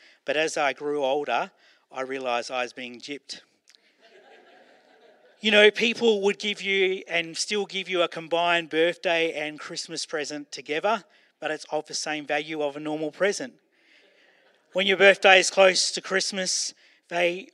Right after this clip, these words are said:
write a birthday card on a Christmas card. When your birthday is close to Christmas, people forget your birthday and go, "Oh, I'm just, I forgot, sorry, because it's Christmas." And worst of all, they don't come to your party,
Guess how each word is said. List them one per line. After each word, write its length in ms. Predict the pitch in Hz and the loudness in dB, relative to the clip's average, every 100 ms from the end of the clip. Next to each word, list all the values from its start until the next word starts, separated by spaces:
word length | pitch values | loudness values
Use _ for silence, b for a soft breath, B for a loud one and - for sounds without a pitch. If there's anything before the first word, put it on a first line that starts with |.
| - | -12
write 320 | 156 170 185 | 0 4 4
a 60 | 165 | 4
birthday 420 | 170 160 175 170 | 0 0 -2 -4
card 400 | 175 170 170 180 165 | 0 2 2 0 -4
on 140 | 185 | -6
a 40 | |
Christmas 380 | - 247 - 190 | -2 -2 -2 -8
card. 380 | - 160 117 87 - _ _ _ _ b b b b b b b | -8 -6 -6 -10 -18 _ _ _ _ b b b b b b b
When 140 | 196 | 4
your 100 | 214 | 8
birthday 340 | 214 185 208 196 | 8 8 8 6
is 120 | - | 6
close 220 | 208 190 | 4 4
to 100 | 220 | -2
Christmas, 560 | - 214 - 202 185 - | 0 0 0 -4 -6 -6
people 720 | 190 202 - 202 190 180 165 b b b b b b | -6 -8 -6 0 0 0 -6 b b b b b b
forget 440 | 202 202 247 294 | -4 4 2 4
your 120 | 214 | -4
birthday 400 | 175 151 - - | -4 -6 -6 -14
and 100 | 135 | -12
go, 100 | 156 | -12
"Oh, 260 | 175 175 160 | -10 -10 -10
I'm 80 | 160 | -12
just, 200 | 175 165 | -12 -10
I 120 | 143 | -10
forgot, 480 | - 185 214 180 - | -8 2 6 6 4
sorry, 360 | - 180 156 147 | -2 0 0 -2
because 360 | 160 - 156 | -6 -10 -8
it's 100 | 156 | -8
Christmas." 720 | - 208 - 185 - - - _ _ _ b b b b | -8 -8 -8 -12 -14 -12 -14 _ _ _ b b b b
And 140 | 143 | -4
worst 320 | 170 196 190 175 | 2 2 0 -4
of 100 | 160 | 0
all, 300 | 156 156 151 | 4 4 4
they 320 | 143 135 - b b b b - | 2 -2 -8 b b b b -6
don't 220 | 160 147 | -6 -6
come 240 | 151 151 | -10 -10
to 120 | - | -8
your 80 | 156 | -8
party, 560 | - 175 208 131 104 | -6 -6 -4 -6 -10